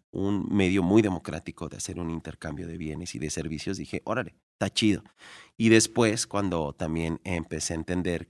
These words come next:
que, eh, bueno, y esa sí la tenía clara desde, desde, desde muy morrito,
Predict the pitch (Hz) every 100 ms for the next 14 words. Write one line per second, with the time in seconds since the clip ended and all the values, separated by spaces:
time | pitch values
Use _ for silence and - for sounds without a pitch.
0 | _ 98 87 87 - _ - - _ 90
1 | 82 78 69 67 - 127 123 117 135 -
2 | 117 - 87 87 - 87 87 76 71 76
3 | 80 - 80 76 - 73 - - _ -
4 | 90 87 92 92 82 101